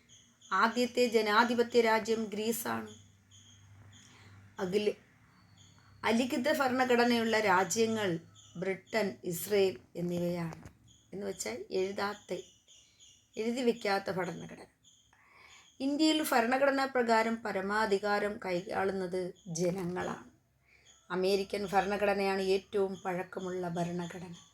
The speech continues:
അപ്പൊ അതിനു മുമ്പ് ഇന്ത്യക്ക്, ഇന്ത്യക്ക് ഭര-, ഇന്ത്യൻ ഭരണഘടന രൂപീകരിക്കുന്നതിന് മുമ്പ് ഇന്ത്യയിൽ നിലനിന്നിരുന്ന പ്രധാന നിയമങ്ങൾ എന്ന് വെച്ചാൽ ഈ നിയമങ്ങൾ വന്നത് ഭരണഘടന ഉണ്ടാക്കുന്നതിന് വേണ്ടിയായിട്ടാണ്.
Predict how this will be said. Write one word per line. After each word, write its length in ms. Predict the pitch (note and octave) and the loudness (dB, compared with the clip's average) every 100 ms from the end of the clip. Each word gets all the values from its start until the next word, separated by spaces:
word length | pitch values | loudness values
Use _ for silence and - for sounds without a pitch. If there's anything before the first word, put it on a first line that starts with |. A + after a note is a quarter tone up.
| _ - _ _ _ - _ _ _ _ - D#4 | _ -20 _ _ _ -20 _ _ _ _ -14 -10
അപ്പൊ 180 | D#4+ | 2
അതിനു 320 | C#4+ A#3+ C#4 C#4+ | 6 6 4 0
മുമ്പ് 420 | B3+ A#3 A3+ A#3 | 0 0 2 2
ഇന്ത്യക്ക്, 920 | A3+ A3+ A#3 A#3+ C4+ B3 A#3 F#3+ F#3+ - _ _ _ | 2 0 0 0 -2 -4 -2 -2 -2 -6 _ _ _
ഇന്ത്യക്ക് 400 | A3 A#3+ C4 B3 | -2 0 0 -2
ഭര-, 240 | A#3 G#3 G3+ | 2 2 2
ഇന്ത്യൻ 320 | A3 B3+ C4+ | 2 2 4
ഭരണഘടന 500 | A#3 G3+ A3 A3+ A3+ | 2 2 2 4 4
രൂപീകരിക്കുന്നതിന് 840 | G3+ G3 G#3 G#3 G#3+ A3 G#3+ G#3+ | 4 0 0 0 0 -6 -4 -4
മുമ്പ് 260 | G#3 F#3 G3+ | -4 -4 -4
ഇന്ത്യയിൽ 400 | F#3+ F#3+ G3+ G#3+ | -4 0 0 0
നിലനിന്നിരുന്ന 560 | F#3 F#3+ G#3 G3 G3 | -2 -2 -4 -6 -6
പ്രധാന 480 | G3 G3 F#3 F#3+ G3+ | -8 -6 0 0 2
നിയമങ്ങൾ 600 | G3 F3+ F#3 G3+ F3 F#3+ - | 0 0 -2 -2 -4 -6 -16
എന്ന് 320 | _ - G#3+ | _ -10 -8
വെച്ചാൽ 180 | G#3 A#3+ | -4 -4
ഈ 200 | A3 C4 | -2 -4
നിയമങ്ങൾ 540 | B3 A3+ A#3+ C4 C4+ | -2 0 -2 0 0
വന്നത് 520 | B3+ A#3 A#3 B3 B3 - - - - _ | 2 2 2 6 4 4 -12 -20 -20 _
ഭരണഘടന 600 | G3 F#3+ G#3 G#3+ G#3+ A3 A3 | -4 0 0 2 2 2 -2
ഉണ്ടാക്കുന്നതിന് 720 | G3+ G3+ - G#3+ G#3+ G#3+ A3 | -2 -4 -4 -8 -4 0 2
വേണ്ടിയായിട്ടാണ്. 840 | G#3+ G#3+ A3+ G#3 G#3 B3 - F#3 | 2 2 2 2 2 0 0 -4